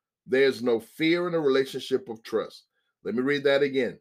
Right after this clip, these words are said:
It's a firm belief in the honesty of another and the absence of suspicion regarding that person's motives or practices.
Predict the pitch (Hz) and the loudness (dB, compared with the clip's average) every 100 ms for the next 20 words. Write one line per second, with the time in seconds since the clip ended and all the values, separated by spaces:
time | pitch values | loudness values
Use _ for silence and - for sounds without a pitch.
0 | _ _ _ 123 117 123 - 135 151 165 | _ _ _ -4 -2 -4 -2 2 4 4
1 | 165 147 147 131 117 110 107 127 143 139 | 0 -2 -4 -4 -6 -6 -6 -4 -4 -4
2 | 143 127 120 123 135 143 175 196 _ _ | -4 -2 -2 -2 0 0 0 -8 _ _
3 | _ 127 139 123 - 135 156 - 160 139 | _ -2 0 0 -4 -2 -2 -2 -6 -6
4 | - 135 - 135 127 123 113 107 117 127 | -8 -14 -4 -4 -4 -6 -6 -4 -2 -2
5 | 123 123 120 139 117 113 110 110 107 110 | -2 -4 -4 -4 -4 -4 -10 -4 0 0
6 | 101 101 98 - 95 - - - _ | -2 -12 -16 -12 -12 -12 -20 -20 _